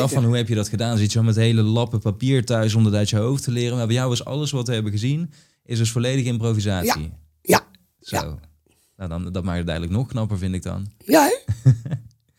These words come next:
Speaker 1: En zou je kunnen zeggen dat Mokromafia je leven heeft veranderd?
Speaker 2: Ja, zeker wel. Want het, eh, tijdens Mokromafia ben ik zo bekend geworden.
Speaker 1: Ja.
Speaker 2: Waar ik nu ben.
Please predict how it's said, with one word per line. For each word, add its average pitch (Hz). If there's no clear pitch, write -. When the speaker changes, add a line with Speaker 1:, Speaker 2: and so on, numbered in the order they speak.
Speaker 1:
En 107
zou 120
je 131
kunnen 139
zeggen 127
dat 123
Mokromafia 120
je 113
leven 123
heeft 123
veranderd? 123
Speaker 2:
Ja, -
zeker 247
wel. 185
Want 190
het, 185
eh, 175
tijdens 202
Mokromafia 214
ben 156
ik -
zo 277
bekend 262
geworden. 202
Speaker 1:
Ja. 104
Speaker 2:
Waar 208
ik 196
nu 196
ben. 180